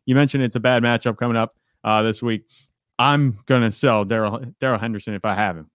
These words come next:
I don't have him in any of my leagues, but if I did, I would be. So I, I agree with you on this one. And I have another running back that's a sell who's in pretty much <laughs> the exact same situation. Now, obviously, Jerome Ford isn't supposed to be out for that long, but I'm selling Kareem Hunt right now.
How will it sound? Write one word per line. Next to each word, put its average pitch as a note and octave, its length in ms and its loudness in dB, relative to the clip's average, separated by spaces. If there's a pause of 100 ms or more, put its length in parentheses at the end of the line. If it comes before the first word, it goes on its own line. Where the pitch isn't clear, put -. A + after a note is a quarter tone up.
I B2 140 0
don't D#3 220 2
have A2+ 180 0
him G2 160 -4
in A2 120 -2
any G2+ 160 0
of F#2 60 -6
my G2 140 -4
leagues, G2 280 -8
but F3+ 140 0
if G3 140 0
I G3 80 4
did, A2 300 -2 (300)
I C#3 120 2
would G#2+ 220 -2
be. E2+ 140 -14 (240)
So B2+ 140 0
I, A#2+ 260 2
I - 40 0
agree A2 180 -4
with F#2+ 120 -10
you G#2 60 -6
on F#2 100 -8
this F2+ 160 -14
one. - 120 -20 (260)
And D#3 80 0
I E3 40 4
have E3+ 100 2
another D3+ 380 2
running G#2 240 0
back F#2 180 -8 (380)
that's A#2+ 180 -2
a A#2 40 -6
sell G#2+ 380 -4 (360)
who's C#3+ 200 2
in D3 160 4
pretty E3 200 4
much E3+ 220 4
<laughs> - 20 0
the D#3+ 120 6
exact D3 320 0
same D3+ 180 -4
situation. B2+ 560 -4
Now, B2+ 220 -2 (380)
obviously, D3 560 0 (280)
Jerome D3 260 2
Ford C#3 400 2
isn't D3+ 280 0
supposed C3 380 -4
to A#2 60 -12
be B2 140 -2
out A2+ 180 -2
for A#2+ 80 -6
that A#2+ 220 -2
long, G2 260 -6 (300)
but B2 60 2
I'm G3 160 2
selling D3+ 440 2
Kareem B2+ 300 -2
Hunt G2 220 -6 (160)
right G#2+ 180 -2
now. E2+ 180 -6